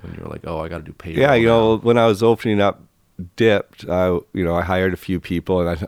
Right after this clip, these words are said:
Speaker 2: I don't think any of them lasted probably past the first month or so, you know what I mean? 'Cause, you know, just
Speaker 1: Yeah.
Speaker 2: and, uh, and then I just worked there by myself pretty much for a couple months, I think, until finally convinced Justin to come on board.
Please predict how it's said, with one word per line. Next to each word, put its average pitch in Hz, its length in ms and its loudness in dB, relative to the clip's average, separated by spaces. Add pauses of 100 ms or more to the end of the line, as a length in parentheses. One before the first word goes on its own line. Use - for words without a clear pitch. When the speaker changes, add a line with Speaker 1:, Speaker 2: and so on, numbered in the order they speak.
Speaker 2:
I 104 40 -2
don't 90 180 -2
think 95 180 -4
any 95 180 2
of 90 40 0
them 90 140 -2
lasted 90 440 -4
probably 87 280 -2
past 90 300 -4
the - 40 -20
first 90 320 -6
month 87 260 -2
or 90 120 -2
so, 82 200 -6
you 85 100 -6
know 87 80 -2
what 85 100 -2
I 85 40 -2
mean? 92 220 -2
'Cause, 82 220 -10 (480)
you 95 80 -4
know, 82 180 -2
just 85 280 -4 (100)
Speaker 1:
Yeah. 98 220 -8 (840)
Speaker 2:
and, 90 280 -2
uh, 85 280 -2
and 90 160 -4
then 92 100 0
I 87 80 0
just 87 220 -6 (180)
worked 104 240 0
there 95 100 4
by 90 140 2
myself 90 540 0
pretty 85 180 -4
much 87 320 -4
for 87 380 -2 (240)
a - 20 -16
couple 110 340 -2
months, 107 400 0
I 101 60 2
think, 139 240 2
until 127 360 2
finally 110 500 2
convinced 107 360 0
Justin 101 380 -2
to 95 60 -2
come 95 200 -2
on 87 140 0
board. 90 280 -4